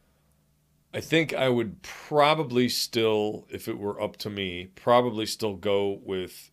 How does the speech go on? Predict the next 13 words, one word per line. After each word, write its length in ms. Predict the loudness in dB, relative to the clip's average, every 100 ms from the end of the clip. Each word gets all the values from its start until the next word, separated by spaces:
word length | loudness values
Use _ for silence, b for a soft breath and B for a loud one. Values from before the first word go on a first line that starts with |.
| -10
uh, 560 | -8 -6 -6 -6 -8 -10
like, 180 | -10 -8
a 60 | -8
Bottled 500 | -2 -2 0 -4 -8
and 240 | -12 -8
Bond, 640 | -4 -2 -2 -4 -8 -14 -18 _ _ _ _ _ _ _ _ _ _
maybe 300 | -6 -4 -4
Evan 280 | -6 -8 -8
Williams 680 | -8 -6 -8 -10 -12 -14 -16 _ _ _ _ _ -20 -20 _ _ -12
or 560 | -8 -6 -6 -4 -4 -6
the 80 |
Old 260 | -4 -4 -6
Granddad. 680 | -6 -4 0 4 4 2